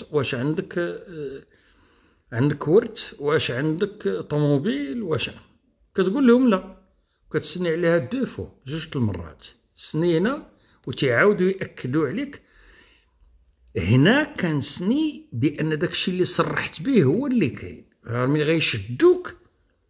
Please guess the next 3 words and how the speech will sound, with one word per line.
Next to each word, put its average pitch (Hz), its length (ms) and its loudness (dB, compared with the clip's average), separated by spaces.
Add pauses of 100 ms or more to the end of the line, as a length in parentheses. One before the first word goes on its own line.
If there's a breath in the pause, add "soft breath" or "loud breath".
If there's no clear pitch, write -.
(680)
غيخرجوا 175 540 2
فيك 190 260 -4
الجنون. 98 760 0